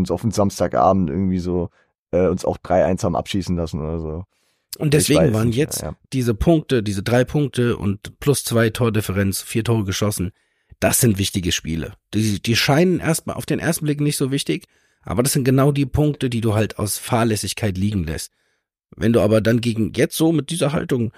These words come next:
Speaker 2: zum Beispiel sagst, okay, jo, gut, die Bayern, sag ich ganz ehrlich, ich glaub, also ich hab die jetzt gegen Leverkusen gesehen. Hast du das Spiel gesehen?
Speaker 1: Nee, hab ich nicht.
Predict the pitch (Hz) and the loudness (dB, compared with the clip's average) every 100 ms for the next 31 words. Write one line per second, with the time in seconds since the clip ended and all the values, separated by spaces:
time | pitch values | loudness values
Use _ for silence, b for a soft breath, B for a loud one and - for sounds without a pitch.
0 | b - 123 - 123 - 123 120 120 123 | b -2 0 2 0 0 0 0 0 -2
1 | 127 - _ _ _ _ _ _ _ _ | -2 -6 _ _ _ _ _ _ _ _
2 | _ - 107 98 98 107 101 98 101 90 | _ 2 4 6 6 4 4 2 0 -4
3 | - 87 85 - _ _ _ _ _ 92 | -4 -4 -4 -10 _ _ _ _ _ -4
4 | - 104 87 - _ B B - 101 101 | 2 2 2 -4 _ B B -4 -2 0
5 | 107 98 101 - 95 90 95 90 95 87 | 0 2 2 2 2 4 2 2 2 2
6 | 85 80 85 87 - _ _ _ _ _ | 0 0 0 -2 -6 _ _ _ _ _
7 | _ _ _ 110 104 107 120 117 117 143 | _ _ _ -4 0 0 0 0 2 2
8 | 160 170 _ - 104 107 - 101 92 90 | 2 -2 _ -4 2 2 2 0 0 0
9 | 92 - | -4 -4